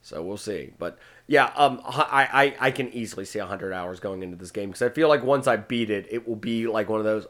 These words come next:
"Oh, you've unlocked a wider world of stuff." Same thing with Hades and most roguelites is,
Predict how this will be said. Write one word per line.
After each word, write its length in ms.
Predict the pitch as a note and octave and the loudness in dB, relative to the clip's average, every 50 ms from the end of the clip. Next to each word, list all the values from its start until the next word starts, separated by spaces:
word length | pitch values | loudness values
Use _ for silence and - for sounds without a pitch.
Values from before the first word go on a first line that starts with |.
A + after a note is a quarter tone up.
| - - | -2 0
"Oh, 400 | D3+ D#3+ E3 D3 B2 G#2+ F#2 - _ _ _ _ _ _ _ _ _ _ _ _ _ _ _ | 4 4 6 4 4 2 -2 -8 _ _ _ _ _ _ _ _ _ _ _ _ _ _ _
you've 220 | - A#2+ B2+ C3+ A#2+ | -8 -4 -2 2 2
unlocked 400 | C3 B2 A#2 A2 A2 G#2+ - - | 2 4 4 2 2 0 0 -2
a 40 | A2 | 0
wider 380 | G#2 G#2 G2+ G2 F#2+ F2+ F#2+ F#2 | 0 0 0 -2 -2 -4 -6 -6
world 380 | F2 F#2 G2 F#2 F#2 F2 E2+ | -4 -4 -4 -4 -4 -6 -8
of 80 | E2+ - | -10 -14
stuff." 500 | - - F2 D#2 A#1+ G#1+ - - - _ _ _ _ _ | -14 -12 -12 -12 -12 -14 -18 -20 -20 _ _ _ _ _
Same 220 | - G#2+ G#2 F#2+ F2 | -8 -6 -6 -6 -6
thing 200 | - G2 F2+ F2+ | -6 -6 -6 -8
with 120 | F2 E2 - _ _ _ | -10 -12 -16 _ _ _
Hades 460 | - G2+ G2 F#2+ F2+ F2+ F2 F2 E2+ F2 | -10 -8 -8 -6 -6 -8 -8 -10 -10 -12
and 160 | E2+ E2+ E2+ - _ _ | -14 -14 -16 -18 _ _
most 380 | - D3+ B2 A#2 A#2 G#2 - - | -4 2 4 4 4 4 0 -4
roguelites 640 | F#2+ F#2 F2+ F2+ F2 F2 F2+ F2 F2+ F2+ - - - | -4 -4 -4 -4 -6 -6 -6 -6 -8 -10 -12 -12 -10
is, 300 | F2+ F2 F2 E2+ - | -10 -10 -10 -10 -14